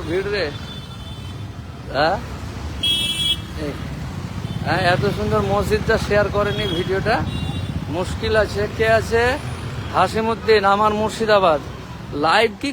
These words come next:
করতে দিচ্ছে বাবা? এত লোকজন লাইভ করতে করতেই সব চলে আসছে। এই, এই দিকটা দেখো, এই দিকটা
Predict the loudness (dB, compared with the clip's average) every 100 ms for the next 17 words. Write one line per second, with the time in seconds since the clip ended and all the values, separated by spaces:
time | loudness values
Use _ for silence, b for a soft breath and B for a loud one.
0 | 2 2 4 2 2 -4 -6 -2 -2 0
1 | -2 -2 -4 -6 -10 -8 -8 -6 -6 -6
2 | -8 -10 -12 -12 -8 -8 -10 -12 -4 0
3 | 0 0 -2 0 2 2 0 -2 -4 -2
4 | -2 0 0 0 -2 -2 -2 0 -2 -4
5 | -6 -6 -4 -4 -6 -8 -12 -10 -8 -6
6 | -6 -8 -4 -4 -6 -6 -4 -4 -4 -4
7 | -2 -4 -4 -8 -10 -10 -8 -8 -8 -8
8 | -8 -6 -4 -4 -4 -4 -8 -10 -8 -8
9 | -8 -8 -8 -10 -6 0 2 0 -2